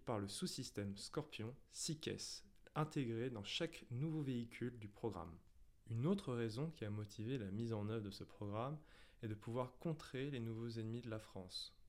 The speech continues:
toujours plus véhéments et de moins en moins respectueux du droit international. En effet, l'Hexagone,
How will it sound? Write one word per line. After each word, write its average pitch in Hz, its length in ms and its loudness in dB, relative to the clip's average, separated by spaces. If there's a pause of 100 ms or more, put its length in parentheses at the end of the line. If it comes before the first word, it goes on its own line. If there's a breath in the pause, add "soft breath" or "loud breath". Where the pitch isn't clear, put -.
(120)
toujours 117 280 0
plus - 160 -4
véhéments 107 640 2 (260)
et 117 80 0
de 107 120 0
moins 110 340 0
en 110 100 2
moins 101 260 0
respectueux 104 720 -4 (180)
du 107 100 -4
droit 101 360 -2
international. 101 640 -4 (720 loud breath)
En 127 120 4
effet, 135 420 2 (240)
l'Hexagone, 113 640 2